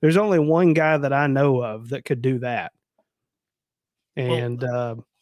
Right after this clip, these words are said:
Speaker 1: he's proven that he can do it. These guys haven't.
Speaker 2: Let me find, give, just give me one second, Saul, here while I pull up my, well, so, y-, but you're right. Well, but why do you have to care? Why do they care if they compete?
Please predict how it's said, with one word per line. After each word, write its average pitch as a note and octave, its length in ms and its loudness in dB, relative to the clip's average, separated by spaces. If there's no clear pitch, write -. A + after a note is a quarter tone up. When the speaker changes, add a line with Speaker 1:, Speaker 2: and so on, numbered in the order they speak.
Speaker 1:
he's E3+ 180 2
proven C#3 440 -2
that A2+ 100 -12
he B2+ 80 -14
can A2+ 180 -14
do A2+ 140 -8
it. - 140 -14
These D3+ 220 2
guys A#2+ 240 -4
haven't. A#2 320 -8
Speaker 2:
Let - 1300 -20
me C3+ 60 -20
find, B2 540 -14
give, G3+ 140 -12
just - 240 -14
give G3 100 -6
me D#3 60 -2
one C3 240 -4
second, A#2 340 -8
Saul, B2+ 180 -6
here A#2 120 -6
while A2+ 140 -4
I - 20 -8
pull C3 180 -8
up B2 80 -6
my, A2 300 -14
well, A2+ 320 -8
so, F3+ 280 4
y-, G#3 120 2
but F#3+ 220 4
you're F#3+ 180 4
right. G#3 340 4
Well, E3 120 2
but G#3 160 8
why G#3+ 220 8
do G#3 80 2
you G3+ 80 6
have A3 280 4
to F3+ 140 2
care? A#2+ 340 -4
Why D3+ 160 4
do A3 80 2
they G#3 160 2
care G3+ 240 -4
if A#3 80 -4
they E3 100 -4
compete? B2+ 480 -10